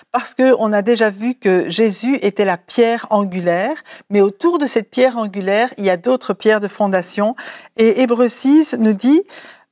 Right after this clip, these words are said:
que les bases de l'enseignement relatif au Messie, qu'on a déjà posé, eh bien, nous allons, euh, tendre vers la maturité sans avoir à reposer le fondement du renoncement aux œuvres mortes, de la foi en Dieu,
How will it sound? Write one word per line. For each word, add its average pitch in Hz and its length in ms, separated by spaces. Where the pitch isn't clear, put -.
que 254 60
les 226 240
bases 285 320
de 254 80
l'enseignement 269 680
relatif 254 760
au 202 100
Messie, 226 540
qu'on 185 200
a 170 200
déjà 214 320
posé, 190 500
eh 220 80
bien, 254 160
nous 247 160
allons, 254 420
euh, 196 220
tendre 277 380
vers 214 200
la 208 100
maturité 240 760
sans 302 280
avoir 247 300
à 214 60
reposer 247 500
le 214 80
fondement 302 680
du 220 160
renoncement 254 840
aux 196 180
œuvres 214 240
mortes, - 460
de 196 120
la 190 140
foi 311 380
en 240 160
Dieu, 190 320